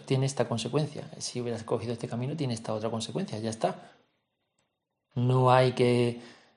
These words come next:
no te puedes martirizar, no puedes cambiar el pasado, lo que puedes cambiar es lo que vas a hacer con lo que hiciste. ¿Mm?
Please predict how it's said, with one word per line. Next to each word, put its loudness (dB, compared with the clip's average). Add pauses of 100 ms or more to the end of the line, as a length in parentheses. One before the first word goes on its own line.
(120)
no 4
te 6
puedes 8
martirizar, 2
no 4
puedes 8
cambiar 4
el 0
pasado, 6
lo 4
que 0
puedes 4
cambiar 4
es 0
lo 2
que -4
vas 2
a 2
hacer 2
con 0
lo -4
que -8
hiciste. -8 (1900)
¿Mm? 0